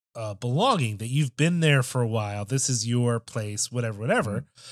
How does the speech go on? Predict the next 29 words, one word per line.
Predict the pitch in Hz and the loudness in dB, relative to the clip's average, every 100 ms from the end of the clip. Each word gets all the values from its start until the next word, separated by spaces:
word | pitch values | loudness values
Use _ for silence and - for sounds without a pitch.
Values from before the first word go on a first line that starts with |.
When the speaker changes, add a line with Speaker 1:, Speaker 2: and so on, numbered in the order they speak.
| - - _ - | -20 -20 _ -2
Speaker 1:
I | 202 | 2
still | 202 - 220 233 | 2 2 2 2
think | 233 185 | 0 0
you | 175 | 2
gotta | 160 143 | 4 6
let | 143 143 | 4 2
that | 139 127 | 0 0
go, | 131 156 | 0 0
because | - 127 123 | 0 -2 0
I | 123 | 0
think | 113 131 117 110 | 0 0 0 0
Speaker 2:
Yeah, | 127 123 127 | 4 6 4
Speaker 1:
that | 113 139 | 2 4
Speaker 2:
no, | |
Speaker 1:
all | 135 151 | 8 8
s-, | 151 | 8
Speaker 2:
you're | 196 | 4
not | 233 165 110 | 2 -2 0
wrong. | 117 | 4
Speaker 1:
all | 160 | 8
Speaker 2:
I | 208 | 10
would | 220 | 10
Speaker 1:
senses | 214 190 | 10 8
Speaker 2:
never. | 170 160 | 6 6
Speaker 1:
of | 139 | 6
ownership | 151 156 143 - 120 113 123 | 6 6 6 4 2 -2 -2
are, | 120 123 | 0 0
are | 127 127 | 0 4
bad. | 151 135 | 6 6